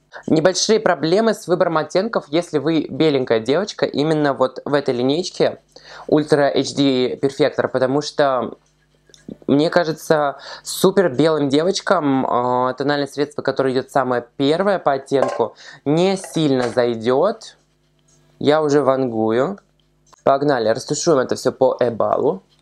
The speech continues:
Честно говоря, если я крашу себя, очень часто я практически все делаю вот этой кисточкой. Так как тон супер легкий, я могу пробежаться и под глазами, и чуть-чуть на глазах.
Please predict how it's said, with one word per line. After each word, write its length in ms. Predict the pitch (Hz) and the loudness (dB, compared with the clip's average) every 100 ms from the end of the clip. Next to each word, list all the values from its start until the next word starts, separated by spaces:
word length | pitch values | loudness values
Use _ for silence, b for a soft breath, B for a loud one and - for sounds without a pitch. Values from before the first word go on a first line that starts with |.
| _ _ _ b | _ _ _ b
Честно 260 | - 214 214 | 2 4 4
говоря, 320 | 196 190 220 | 4 4 2
если 260 | 262 240 202 | 2 2 2
я 80 | |
крашу 320 | 196 190 190 185 | 4 0 0 -6
себя, 580 | 175 160 165 180 208 - | 0 2 2 2 0 2
очень 320 | 165 190 170 | 0 0 -2
часто 280 | 170 185 175 | 0 0 -2
я 100 | 156 | -2
практически 420 | 151 151 147 - | -2 -6 -10 -6
все 180 | - 160 | -2 2
делаю 280 | 151 147 127 | 2 2 2
вот 180 | 127 | 0
этой 160 | 127 123 | 0 -4
кисточкой. 580 | - 120 - - - - _ _ _ _ | -4 -6 -6 -6 -6 -6 _ _ _ _
Так 200 | 180 196 | -2 2
как 180 | 208 - | -2 -2
тон 260 | - 165 160 | -2 -2 0
супер 380 | - 180 156 | 0 2 2
легкий, 400 | 147 151 220 - | 4 2 0 -2
я 80 | 151 | 0
могу 220 | 147 156 | 2 -2
пробежаться 520 | 151 139 143 151 151 151 | -4 -2 0 0 0 -6
и 200 | - - | -4 -2
под 160 | 170 | 0
глазами, 540 | 156 165 139 143 165 185 | 0 0 2 0 2 -2
и 200 | - 143 | -4 -4
чуть-чуть 340 | 151 - 156 | -6 -4 0
на 180 | 151 147 | 0 2
глазах. 600 | 135 123 127 143 - | 0 2 0 0 -4